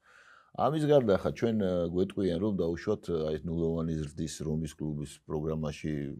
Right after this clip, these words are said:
აზის ეს და რატო უნდა, ხომ,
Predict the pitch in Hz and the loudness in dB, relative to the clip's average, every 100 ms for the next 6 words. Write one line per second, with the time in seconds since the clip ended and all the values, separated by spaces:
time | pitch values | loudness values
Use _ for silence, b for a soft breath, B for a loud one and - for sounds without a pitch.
0 | - - 67 73 71 71 - 65 67 95 | -14 -10 -6 -4 -4 -6 -6 -8 -4 0
1 | 98 71 73 76 73 69 67 62 50 50 | 2 2 -2 -4 -4 -6 -8 -12 -14 -16
2 | - - 87 107 | -20 -4 2 2